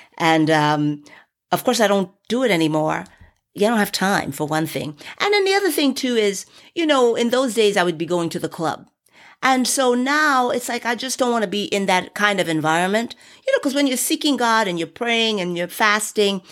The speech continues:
you know, you, you, you're looking for another level of, of, another level of joy and another kind of joy. So certain things, you know, you, it, it, it doesn't appeal anymore.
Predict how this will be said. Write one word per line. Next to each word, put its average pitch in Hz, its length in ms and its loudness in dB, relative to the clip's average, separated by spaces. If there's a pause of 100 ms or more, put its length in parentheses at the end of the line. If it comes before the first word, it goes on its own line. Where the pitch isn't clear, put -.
(260)
you 277 120 2
know, 247 360 4
you, 226 140 0
you, 226 180 -2
you're 240 200 0
looking 269 320 -2
for 214 200 0
another 208 340 0
level 175 500 2
of, 156 220 0
of, - 340 -4 (220)
another 226 320 0
level 180 380 2
of 147 100 -2
joy 156 380 0
and 151 80 -2
another 175 260 0
kind 180 400 -2
of 151 100 -4
joy. 143 300 -8 (340)
So 233 300 2
certain 254 380 2
things, 226 340 0
you 233 80 2
know, 196 160 2
you, 202 240 0
it, 170 180 -8 (160)
it, 185 120 -4
it 208 260 0
doesn't 208 260 2
appeal 214 380 0
anymore. 151 360 -2